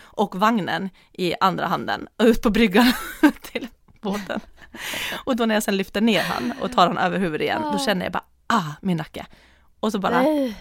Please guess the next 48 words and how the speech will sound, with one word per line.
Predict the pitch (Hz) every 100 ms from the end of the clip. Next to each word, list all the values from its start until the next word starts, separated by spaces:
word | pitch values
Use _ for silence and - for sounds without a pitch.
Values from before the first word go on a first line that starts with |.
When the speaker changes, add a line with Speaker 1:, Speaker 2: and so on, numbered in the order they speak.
| - _ _ _
Speaker 1:
och | 220
sen | 226
kunde | 226 202
jag | 180
typ | 175
inte | 170 165 185
titta | - 214 165
åt | 180
vänster. | 196 202 - -
Så | 196 175
på | 202
yogan | 226 214 156 -
igår | 196 175 175
också, | 196 - - -
det | 214 190
var |
så | - 170
här, | 170 - _ _ 254
det | 202
gick | 196 - - -
bra. | 185 185
Det | 180
mesta | 208 196 180
var | 175
ju | 165
inte | 170
nacken | 165 - -
och |
jag | 165
var | 170
väldigt | 175 160 -
försiktig | 160 170 - -
med | - 127 185
att | - -
inte | 170 254 -
röra | 170 151 82
den. | - 220 - - - 196 - 214 - _ - - -
Men | 185 156 151
Speaker 2:
Ja. | 135 202 185
Speaker 1:
jag | 190 170
bara, | 165 151 196 202
och | - 190
så |
kände | 190 170 170
jag | 135
bara | -
så | -
här | 180